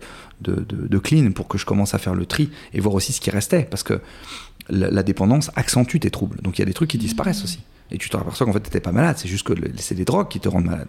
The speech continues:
Speaker 2: Mm.
Speaker 1: Parce que les drogues te, te rendent malade. L'alcool est un dépresseur.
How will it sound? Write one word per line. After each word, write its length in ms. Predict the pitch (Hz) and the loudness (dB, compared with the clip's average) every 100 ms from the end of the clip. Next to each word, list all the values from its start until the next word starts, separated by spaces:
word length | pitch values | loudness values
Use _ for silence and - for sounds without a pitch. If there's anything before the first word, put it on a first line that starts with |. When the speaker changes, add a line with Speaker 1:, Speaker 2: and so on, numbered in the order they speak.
| - | -2
Speaker 2:
Mm. 160 | 226 226 | 0 2
Speaker 1:
Parce 100 | 208 | 2
que 100 | 113 | 2
les 100 | 98 | 2
drogues 320 | 107 175 - | 2 2 0
te, 100 | - | -8
te 160 | - 80 | -4 2
rendent 160 | 139 | 4
malade. 340 | 143 123 - - - - - | 6 4 0 -4 -12 -12 -2
L'alcool 320 | 104 - 143 | -2 2 2
est 100 | 110 | 4
un 60 | |
dépresseur. 560 | 98 101 113 - 180 110 | 2 2 0 2 2 0